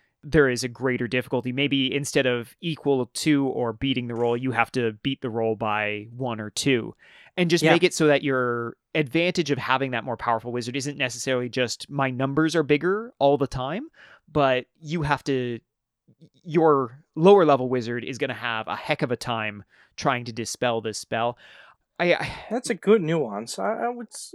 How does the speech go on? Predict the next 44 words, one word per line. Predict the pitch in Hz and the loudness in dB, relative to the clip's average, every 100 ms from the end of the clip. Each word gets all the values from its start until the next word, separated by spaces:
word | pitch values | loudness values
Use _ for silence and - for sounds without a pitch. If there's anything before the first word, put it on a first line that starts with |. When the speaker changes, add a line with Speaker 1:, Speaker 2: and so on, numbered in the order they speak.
| 330 | -12
Speaker 2:
may-, | 220 233 | -6 -4
maybe | 208 214 220 | 0 -2 -2
we | 220 | -6
should | - 202 | -8 -10
sugge-, | - 185 160 - 202 | -10 -8 -8 -8 -10
should | - - 139 - | -12 -8 -8 -8
suggest | - 170 147 165 - - | -8 -8 -4 -4 -4 -6
it | 151 - - | -10 -10 -2
Speaker 1:
Maybe. | 427 539 - | -2 0 -2
Speaker 2:
for | - | -4
the, | - | -6
Speaker 1:
Yeah, | - 440 | 4 4
Speaker 2:
uh, | 440 | 6
Speaker 1:
maybe | 349 403 | 2 4
Speaker 2:
Orchard | |
Speaker 1:
we'll, | 285 175 | 4 2
Speaker 2:
edition, | 120 - 233 226 | 0 -4 -6 -2
Speaker 1:
maybe | 226 285 | 0 2
we'll | 311 | 2
Speaker 2:
uh, | 294 | 2
Speaker 1:
try | 269 226 | 2 4
it | 233 | 2
out | 233 | 0
sometime. | - 127 113 127 101 113 | -2 -2 0 0 0 -4
Yeah. | 156 131 165 | -6 -4 -2
Speaker 2:
Yeah. | 180 147 - - | -2 -4 -16 -2
Speaker 1:
I, | 196 208 | 2 4
I | 220 | 6
like | 226 302 | 6 4
it, | 359 - _ - - | -2 -6 _ -20 -4
and | 233 226 | -4 -2
it's | - 226 - - _ - 226 | 0 0 -2 -12 _ -12 -6
only | 262 302 | -4 -2
speaks | - 202 180 | -4 -4 -4
to, | - 156 143 - | 2 4 4 4
uh, | 147 | 0
an | 147 | 0
issue | 143 - 131 | -2 -2 0
that | 120 | 0
I | 113 | 0
have | 113 110 | -2 -4
with | 117 | -4
eighth | 113 113 | -4 -2
edition, | 117 117 156 170 | -2 -2 -4 -6